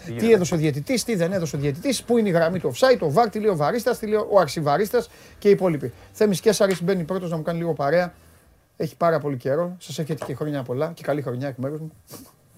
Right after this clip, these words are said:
Speaker 1: Όχι εκ μέρους μου, εκ μέρους του λέω εγώ. Και όλα τα υπόλοιπα. Πώς
Speaker 2: Ναι.
Speaker 1: είσαι; Α, βάλω και τη μάσκα. Αχ, ρε Θεμάρα.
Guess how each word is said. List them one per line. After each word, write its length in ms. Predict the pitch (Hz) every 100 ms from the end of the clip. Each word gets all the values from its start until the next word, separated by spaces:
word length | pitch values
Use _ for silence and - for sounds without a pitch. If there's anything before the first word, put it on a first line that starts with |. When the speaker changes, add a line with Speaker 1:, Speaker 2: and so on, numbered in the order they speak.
| _ _
Speaker 1:
Όχι 180 | 127 147
εκ 60 |
μέρους 220 | - 135
μου, 120 | 139 175
εκ 80 | 135
μέρους 260 | 123 139
του 80 | -
λέω 80 | 123
εγώ. 180 | 123 156 _ _ - _ _ _
Και 100 | -
όλα 100 | 123
τα 60 | 120
υπόλοιπα. 380 | 117 113 113 - _
Πώς 120 | 151
Speaker 2:
Ναι. 60 | 120
Speaker 1:
είσαι; 140 | -
Α, 100 | 160
βάλω 120 | 135 127
και 60 |
τη 80 | -
μάσκα. 200 | 131 - _ _ _ _ _ -
Αχ, 220 | 143 -
ρε 60 | 117
Θεμάρα. 420 | 117 123 123 117